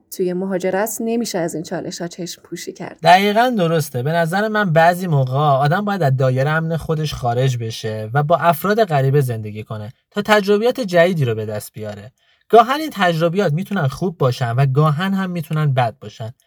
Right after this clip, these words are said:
Speaker 2: اما تجربه همیشه ارزشمند بوده.
Speaker 1: بله، معلومه که تجربه همیشه ارزشمنده. خب حمید، مصاحبهٔ دیگه‌ای هم هست که آمادهٔ پخش باشه؟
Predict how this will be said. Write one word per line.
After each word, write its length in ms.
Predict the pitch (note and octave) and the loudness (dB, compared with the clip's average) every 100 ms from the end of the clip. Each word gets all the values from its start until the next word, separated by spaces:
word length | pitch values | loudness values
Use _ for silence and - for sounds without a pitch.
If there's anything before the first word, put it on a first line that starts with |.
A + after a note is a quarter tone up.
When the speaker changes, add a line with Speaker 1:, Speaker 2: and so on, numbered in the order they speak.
| _ _ | _ _
Speaker 2:
اما 300 | G#3 A#3+ C#3+ | 2 2 2
تجربه 580 | C3+ F3 F#3 E3+ G3+ C4 | 0 0 0 0 0 0
همیشه 520 | B3 A3 G#3+ A3 - | -2 -2 -2 -4 -2
ارزشمند 600 | C#4+ F#3+ C3+ A#2 - A2+ G2+ | 2 2 2 -2 -6 -8 -10
بوده. 300 | - - _ _ _ | -20 -20 _ _ _
Speaker 1:
بله، 420 | - A3 C4+ E4 | 2 4 6 4
معلومه 440 | D4+ B3 G#3+ G3+ F4 | 4 2 0 0 0
که 100 | E4+ | 0
تجربه 440 | D4+ B3+ A3 G#3+ A3+ | -2 -2 -2 -4 -4
همیشه 400 | A3+ G3+ G3+ G#3 | -4 -4 -2 -2
ارزشمنده. 920 | A3 G#3+ G3+ G3+ - G3+ G3+ F#3+ F3+ _ _ _ _ _ | 0 -2 -2 -4 -2 -2 -2 -2 -4 _ _ _ _ _
خب 320 | - C4+ B3+ C4+ - | -2 -2 -2 -6 2
حمید، 460 | D#4 D4 C4+ C4+ | 6 6 2 -4
مصاحبهٔ 520 | A3+ A3+ B3 A#3 B3+ | -6 -4 -4 -2 0
دیگه‌ای 320 | C#4+ B3 B3+ C#4 | 2 2 0 0
هم 120 | C#4+ | 0
هست 240 | C#4 D4 | -2 -2
که 100 | A3 | -2
آمادهٔ 400 | - G#3 F#3+ F#3 | -2 0 0 0
پخش 340 | F#3 G3+ G3 - | -2 -6 -6 -6
باشه؟ 420 | G3+ G3+ G#3+ A3+ | -8 -6 -8 -10